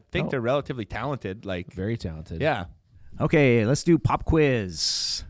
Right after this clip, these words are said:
Speaker 3: Place these four crops in order of most produced. Okay, ready? Potato.
Speaker 1: Uh, globally?
Speaker 2: Oh, yeah.
Speaker 1: It's, uh, okay. Yeah, I'm assuming it's gonna be globally.
Speaker 3: Yep.
Speaker 1: Giver. Yep.
Speaker 3: Okay.
Speaker 1: Ta-
Speaker 3: Potatoes,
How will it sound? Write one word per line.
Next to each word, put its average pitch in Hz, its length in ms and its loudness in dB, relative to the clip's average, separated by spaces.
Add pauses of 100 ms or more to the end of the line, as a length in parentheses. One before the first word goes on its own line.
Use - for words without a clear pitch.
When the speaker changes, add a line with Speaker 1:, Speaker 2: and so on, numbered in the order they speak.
(800)
Speaker 3:
Place 208 460 4
these 151 440 4
four 156 340 2
crops 120 600 0 (100)
in 135 240 -2
order 120 540 -2 (200)
of 101 180 -6
most 117 500 -6 (140)
produced. 101 680 -8 (760)
Okay, 90 80 -6
ready? 110 160 -2
Potato. - 340 -2
Speaker 1:
Uh, 156 220 6 (200)
globally? 180 760 6
Speaker 2:
Oh, - 60 -8
yeah. 156 220 -10 (1400)
Speaker 1:
It's, 113 180 -8
uh, 139 240 -4 (260)
okay. 113 340 -2 (120)
Yeah, 139 220 2
I'm 160 100 2
assuming 160 220 -2
it's 139 100 -10
gonna 175 160 -4
be 135 100 -8
globally. 92 340 -8 (160)
Speaker 3:
Yep. 131 80 0
Speaker 1:
Giver. 101 200 -2 (120)
Yep. 107 180 -2
Speaker 3:
Okay. 139 160 0
Speaker 1:
Ta- - 60 -18 (100)
Speaker 3:
Potatoes, 143 640 -2